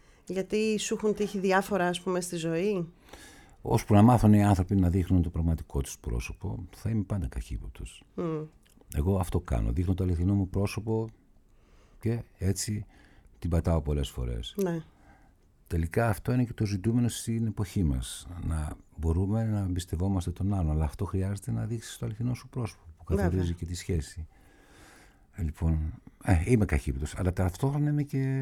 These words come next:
Speaker 2: αισιόδοξος, μην νομίζεις.
Speaker 1: Ναι.
Speaker 2: Ναι.
Speaker 1: Ε, φαίνεται και η αισιοδοξία στο
Speaker 2: Ναι.
Speaker 1: βιβλίο. Υπάρχει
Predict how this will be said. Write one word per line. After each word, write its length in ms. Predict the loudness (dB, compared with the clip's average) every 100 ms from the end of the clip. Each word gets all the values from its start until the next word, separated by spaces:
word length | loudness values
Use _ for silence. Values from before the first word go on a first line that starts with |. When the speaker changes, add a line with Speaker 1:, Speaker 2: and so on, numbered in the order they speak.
| -2
Speaker 2:
αισιόδοξος, 540 | -4 -6 -6 -6 -6 -4
μην 100 | -2
νομίζεις. 500 | 0 0 -4 -10 -8 -4
Speaker 1:
Ναι. 220 | -4 -6 -14 -20 _
Speaker 2:
Ναι. 140 | -6 -6 -6 -18 -20 -20 -20 -14
Speaker 1:
Ε, 580 | -6 0 2 2 2 0
φαίνεται 540 | 0 2 2 0 -4 -8 _ _ -6
και 120 | 0
η 280 | 2 4 2
αισιοδοξία 880 | 2 2 2 2 0 0 2 0 -2 -10 -20 -20 -20
στο 360 | -4 0 2
Speaker 2:
Ναι. 60 | 2
Speaker 1:
βιβλίο. 520 | 0 0 0 2 4
Υπάρχει 800 | 4 4 4 2 -2 -4 -6 -6